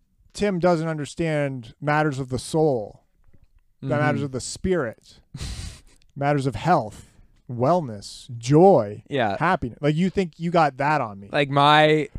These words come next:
Speaker 1: You think you have all that on
Speaker 2: my
Speaker 1: me.
Speaker 2: edge, quote unquote, on you is, like, all stuff that you can't measure.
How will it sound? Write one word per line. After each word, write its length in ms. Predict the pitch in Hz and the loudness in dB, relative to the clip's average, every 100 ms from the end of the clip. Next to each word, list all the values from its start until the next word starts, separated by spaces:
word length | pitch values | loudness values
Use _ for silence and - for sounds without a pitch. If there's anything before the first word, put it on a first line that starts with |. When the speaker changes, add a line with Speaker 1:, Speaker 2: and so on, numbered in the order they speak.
| - _ | -18 _
Speaker 1:
You 160 | 165 185 | 6 8
think 180 | 226 | 10
you 60 | 202 | 10
have 140 | 185 170 | 10 12
all 220 | 175 175 | 8 8
that 260 | 151 143 | 4 4
on 140 | 131 120 | 4 6
Speaker 2:
my 200 | 170 180 | 8 6
Speaker 1:
me. 60 | 120 | 4
Speaker 2:
edge, 480 | 143 147 170 160 - | 0 2 0 -2 -4
quote 260 | 180 156 | 0 4
unquote, 460 | 156 156 160 156 156 | 4 2 0 2 4
on 180 | 156 147 | 4 4
you 420 | 143 147 165 170 - _ - | 2 2 2 0 -6 _ -4
is, 140 | 135 | 0
like, 160 | 151 139 | 0 2
all 220 | 135 139 | 2 0
stuff 300 | - 147 147 | 0 -2 0
that 100 | 147 | -2
you 140 | 143 | -4
can't 320 | - 147 120 | -2 -4 -4
measure. 460 | 120 117 113 107 | -4 -4 -6 -8